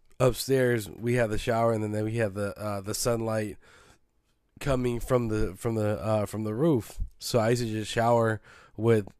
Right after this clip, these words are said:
all the lights off, and then I would, like, take, uh, take a shower, like, at, right at sundown and be fucking perfect. That was, like, my favorite shit to do. That's what I, I miss a lot.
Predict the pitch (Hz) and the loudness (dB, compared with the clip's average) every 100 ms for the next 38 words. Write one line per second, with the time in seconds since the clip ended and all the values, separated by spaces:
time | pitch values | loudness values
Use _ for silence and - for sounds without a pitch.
0 | _ - 127 120 107 104 104 110 104 113 | _ 2 4 4 2 -2 0 2 4 2
1 | - - - - 107 107 107 107 98 110 | -2 -8 -6 -2 0 2 0 0 -2 -2
2 | 110 101 - 110 98 - - 117 110 - | -4 -6 -8 -8 -8 -14 -6 -4 -4 -6
3 | 104 107 101 95 92 - - - - 117 | -6 -4 -2 -4 -8 -16 -20 -10 -2 0
4 | 101 - 110 110 107 104 98 - 98 98 | 2 2 4 4 2 0 -2 -8 -8 -4
5 | 107 107 107 - 117 101 95 95 95 95 | 0 0 2 0 0 -2 -4 -4 -6 -8
6 | - 107 104 90 - - 120 - - - | -8 -6 -6 -8 -8 0 0 0 -8 -16
7 | - - - - - - 113 104 98 92 | -20 -20 -20 -20 -8 2 4 4 0 -4
8 | - 98 - 110 104 98 101 - 113 110 | -2 -2 0 0 0 0 -2 0 0 2
9 | 101 - 101 101 98 101 107 98 85 104 | 0 -2 -4 -4 -6 -4 -2 -2 -4 -2
10 | 92 | -4